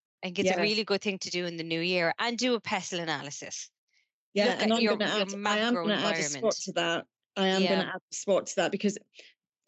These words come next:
Speaker 2: all of these can be done whilst you're watching, you know, your favorite T V program on a Saturday night. You can start these things.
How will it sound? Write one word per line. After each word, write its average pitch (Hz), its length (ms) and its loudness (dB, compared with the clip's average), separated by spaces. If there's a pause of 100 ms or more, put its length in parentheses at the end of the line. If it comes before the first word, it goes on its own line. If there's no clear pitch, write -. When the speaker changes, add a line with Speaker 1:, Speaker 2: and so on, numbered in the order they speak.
(260)
Speaker 2:
all 294 160 6
of 320 80 2
these 294 180 4
can 247 120 2
be 226 100 2
done 208 240 4
whilst 180 280 4
you're 185 100 2
watching, 180 640 2 (560)
you 190 80 0
know, 170 340 4 (960)
your 180 120 2
favorite 185 400 2
T 185 180 4
V 180 200 4
program 165 500 2
on 170 80 0
a 170 40 2
Saturday 151 420 0
night. 117 120 0
You 196 100 4
can 214 140 4
start 247 460 2
these 190 180 4
things. 165 460 0